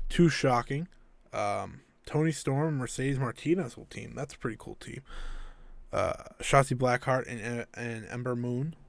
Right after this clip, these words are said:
will team. That should be fun. Kacy Catanzaro and Kayden Carter,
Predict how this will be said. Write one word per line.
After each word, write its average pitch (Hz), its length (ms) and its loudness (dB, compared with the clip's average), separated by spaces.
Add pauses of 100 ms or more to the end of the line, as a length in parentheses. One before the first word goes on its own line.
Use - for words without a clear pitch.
(120)
will 131 100 -2
team. 160 380 0 (140)
That 156 180 -10
should 120 160 -6
be 117 100 -2
fun. 127 380 -4 (1200)
Kacy 139 380 -2
Catanzaro 123 800 2
and 110 440 -6
Kayden 117 260 -2
Carter, 190 400 2